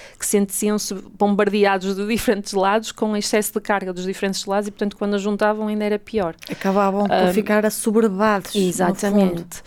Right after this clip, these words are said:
Speaker 1: Ahm, e, eh, e, portanto, eu acho que é isso, esta articulação em conjunto, este perceber as, o que, o que têm do outro lado, mas perceber que não têm que mudar, têm que continuar também a fazer algo,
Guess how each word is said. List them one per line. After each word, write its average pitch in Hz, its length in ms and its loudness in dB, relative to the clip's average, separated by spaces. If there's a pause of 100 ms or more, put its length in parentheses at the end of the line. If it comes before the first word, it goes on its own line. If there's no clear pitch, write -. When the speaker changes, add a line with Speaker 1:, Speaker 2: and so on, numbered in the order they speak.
(380)
Speaker 1:
Ahm, 175 840 0 (180)
e, 196 240 0
eh, 196 300 2
e, 202 120 -8
portanto, 214 280 -2
eu 226 100 4
acho 226 160 0
que - 140 0
é - 20 4
isso, 240 400 0
esta 196 240 -2
articulação 202 580 -2
em 196 60 -2
conjunto, 202 460 -2
este - 180 -4
perceber 208 600 0
as, 196 200 -2
o 202 140 -8
que, - 160 -12
o 190 180 -8
que - 120 -16
têm 190 400 -4
do 180 60 -4
outro 196 220 -4
lado, 220 200 2
mas 262 120 -4
perceber - 240 -6
que - 100 -8
não 277 140 2
têm 277 360 2
que 262 140 -8
mudar, 247 320 0 (220)
têm 180 200 -2
que 175 60 -10
continuar 196 520 0
também 214 320 -4
a - 20 -6
fazer 208 320 -2
algo, 208 240 0